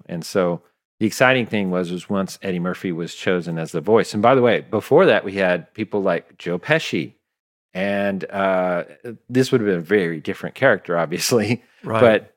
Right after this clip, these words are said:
Speaker 1: he was being considered as a voice, and, uh, Richard Dreyfuss, who was popular at the time, he was being considered. And so, you know, there's those wise guy characters, which Mushu was,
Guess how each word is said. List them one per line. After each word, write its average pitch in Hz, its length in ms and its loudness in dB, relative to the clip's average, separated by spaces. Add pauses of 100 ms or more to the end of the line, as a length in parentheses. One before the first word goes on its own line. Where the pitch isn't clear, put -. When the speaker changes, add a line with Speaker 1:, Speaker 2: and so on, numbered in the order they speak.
(100)
Speaker 1:
he 127 200 2
was 131 160 6
being 117 200 2
considered 90 580 -2
as 90 160 -4
a 87 60 -6
voice, 80 460 -6
and, 92 540 -8 (360)
uh, 92 300 0
Richard 113 300 0
Dreyfuss, - 680 -4 (200)
who 92 400 -2
was 92 200 -6
popular 95 480 0
at 85 120 -2
the 90 80 -8
time, 82 540 -6 (240)
he 113 100 -2
was 120 160 -2
being 87 240 -4
considered. 76 600 -10
And 90 200 -6
so, 85 420 -2 (480)
you 151 280 2
know, 104 320 4
there's 135 200 6
those 139 200 6
wise 113 340 4
guy 117 220 4
characters, 120 600 2
which 104 180 -8
Mushu 107 600 -2
was, 104 520 0